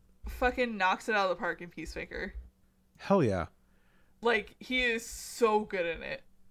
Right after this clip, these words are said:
Speaker 2: He shouldn't be allowed to be as funny as he is.
Speaker 1: Alyssa and I have this theory that, um,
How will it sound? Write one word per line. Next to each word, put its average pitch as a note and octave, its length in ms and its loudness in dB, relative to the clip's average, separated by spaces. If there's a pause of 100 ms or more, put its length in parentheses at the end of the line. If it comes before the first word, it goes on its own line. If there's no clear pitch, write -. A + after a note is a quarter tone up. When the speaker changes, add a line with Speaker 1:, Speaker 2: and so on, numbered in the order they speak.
Speaker 2:
He - 180 6
shouldn't B3 420 8
be A#3 100 6
allowed G#3 280 10
to F3+ 60 0
be F3+ 140 8
as D3+ 140 6
funny C3+ 440 8
as F2+ 140 2
he F2 160 2
is. C#2+ 340 -4 (500)
Speaker 1:
Alyssa C4+ 340 8
and E4 120 -4
I F4 120 0
have E4 120 -2
this C4+ 180 -4
theory A3 540 -4 (240)
that, G3 460 4 (160)
um, F#3+ 600 0